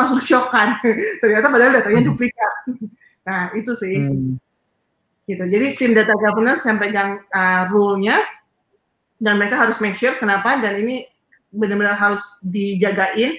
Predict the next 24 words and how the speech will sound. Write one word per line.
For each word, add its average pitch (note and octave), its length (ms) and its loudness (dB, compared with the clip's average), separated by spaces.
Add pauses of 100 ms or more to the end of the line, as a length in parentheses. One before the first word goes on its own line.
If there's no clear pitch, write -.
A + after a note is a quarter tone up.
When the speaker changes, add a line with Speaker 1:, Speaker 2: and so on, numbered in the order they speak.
(220)
Speaker 1:
supaya A3 400 2
pada G3 240 0
saat G3+ 400 0
tim F#3+ 80 -6
yang F#3+ 240 -2
lain F#3+ 240 0
pakai, A#3 320 -4 (160)
datanya F3+ 400 0
udah E3 80 -2
benar. F3 220 -4 (840)
Yang G#3+ 240 4
meng-apply-nya B3 1040 2
secara G#3 400 0
teknikal G3+ 480 -4
dilakukan F#3 480 -2
sama F#3+ 160 -2
tim F#3+ 160 -4
data F3+ 180 -8
engineer. E3+ 400 -14 (640)
Automation-nya G#3+ 720 4
Speaker 2:
Hmm. G#3+ 160 0
Speaker 1:
segala G3+ 140 2 (100)
macam A#3+ 160 -2
tuh C4+ 80 -2